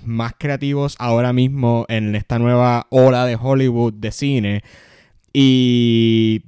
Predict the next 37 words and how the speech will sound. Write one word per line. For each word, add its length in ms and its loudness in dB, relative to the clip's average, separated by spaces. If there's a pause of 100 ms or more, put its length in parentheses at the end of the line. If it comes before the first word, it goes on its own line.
desde 260 0
que 140 -4
yo 120 -6
vi 200 -4
Us, 600 -8
sabía 520 -8
que 100 -8
su 160 -6
próximo 720 -4 (160)
trabajo 380 0
como 160 -6
que 180 -12
literalmente 640 -6
iba 140 -4
a 20 -6
estar 180 -8
ahí 420 0 (280)
primer 340 2
día, 540 0 (120)
porque 500 -2 (1200)
él 180 -4
tiene 200 0
una 320 -2
energía 880 2 (100)
y 120 -2
él 100 0
tiene 160 0
una 100 2
manera 300 0
de, 140 0
de 140 -6
escribir 600 -4
y 80 0
de 100 0
presentar 460 -6
sus 160 -6
filmes 560 -4